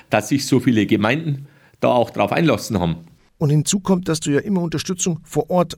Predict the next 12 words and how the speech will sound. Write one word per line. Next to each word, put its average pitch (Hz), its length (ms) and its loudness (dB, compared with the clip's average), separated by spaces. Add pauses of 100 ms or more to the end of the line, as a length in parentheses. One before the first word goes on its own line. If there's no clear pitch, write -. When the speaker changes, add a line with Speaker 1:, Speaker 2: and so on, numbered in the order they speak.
Speaker 2:
akquiriert 139 640 -2 (240)
hast, - 320 -8
oder? 214 240 -2 (320)
Speaker 1:
Für 113 120 2
mich 143 200 4
war 139 120 2
immer 151 220 4
das, 123 280 -2
dieses 113 320 0
Prinzip, 123 460 0 (280)
dass 113 180 -2
ich 127 220 -2